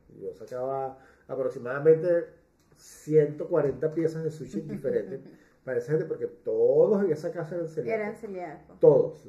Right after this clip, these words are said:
Speaker 1: no había nadie que no suf-, sufriese de celiaquía, y era heavy,
Speaker 2: Claro.
Speaker 1: porque
Speaker 2: Bueno, y tú que trabajaste en eso, se diste cuenta que el, el costo de un rol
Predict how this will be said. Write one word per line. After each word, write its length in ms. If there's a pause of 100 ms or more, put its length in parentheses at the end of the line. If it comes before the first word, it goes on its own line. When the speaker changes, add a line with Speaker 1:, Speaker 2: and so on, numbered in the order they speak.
Speaker 1:
no 100
había 340
nadie 320
que 100
no 100
suf-, 320 (200)
sufriese 320
de 60
celiaquía, 440
y 140
era 420 (500)
heavy, 580
Speaker 2:
Claro. 20
Speaker 1:
porque 60
Speaker 2:
Bueno, 400 (400)
y 80
tú 100
que 80
trabajaste 500
en 100
eso, 100
se 80
diste 220
cuenta 300
que 80
el, 220
el 220
costo 580
de 160
un 840
rol 340